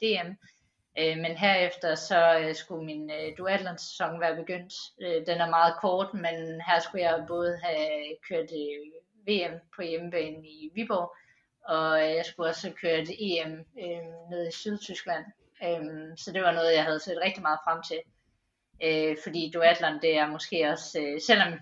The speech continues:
jeg vil sige, at jeg er primært triatlet, så er duathlon nok, øh, øh, no-, en discipli-, altså en sportsgren, hvor jeg er lidt stærkere, fordi at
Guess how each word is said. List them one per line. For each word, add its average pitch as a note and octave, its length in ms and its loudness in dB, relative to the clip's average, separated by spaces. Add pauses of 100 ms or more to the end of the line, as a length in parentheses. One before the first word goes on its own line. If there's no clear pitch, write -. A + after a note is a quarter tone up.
(160)
jeg F3 120 -4
vil D#3+ 80 -6
sige, F#3 160 -4
at F3 100 2
jeg F3 40 -6
er - 40 -10
primært F3+ 280 0
triatlet, F3+ 580 0
så G3+ 80 0
er E3 280 8
duathlon E3 520 0
nok, D#3 200 -2 (120)
øh, C#3+ 300 -2 (840)
øh, C#3+ 260 -4 (140)
no-, F3 140 -4
en D#3+ 300 -6
discipli-, - 480 -14
altså D#3+ 200 -2
en D3+ 100 -4
sportsgren, F3 520 0
hvor D#3 120 2
jeg D#3 440 6
er D#3+ 100 -4
lidt G#3 140 2
stærkere, E3+ 520 4
fordi D#3+ 240 -4
at C#3+ 100 -2